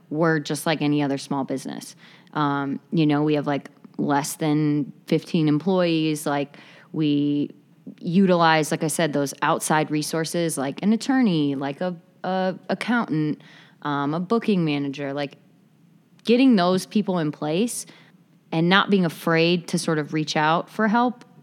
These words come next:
in those departments is, I think, what's allowed us to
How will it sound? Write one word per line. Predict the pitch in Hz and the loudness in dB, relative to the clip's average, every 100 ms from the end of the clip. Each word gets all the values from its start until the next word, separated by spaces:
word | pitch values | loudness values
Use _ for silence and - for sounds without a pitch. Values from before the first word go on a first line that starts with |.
| _ | _
in | 220 233 | 2 4
those | 233 240 | 4 0
departments | - - 240 233 254 240 - - | -2 -2 0 2 2 0 -6 -6
is, | 170 165 156 147 - - _ _ _ - | 0 2 0 -2 -10 -16 _ _ _ -4
I | 160 | -2
think, | 160 151 | 0 -2
what's | 151 - - - _ | -2 -4 -10 -16 _
allowed | 147 143 127 131 | -6 -2 -2 -2
us | 131 131 - | -4 -8 -10
to | - - 160 156 156 | -8 -4 -2 -2 -4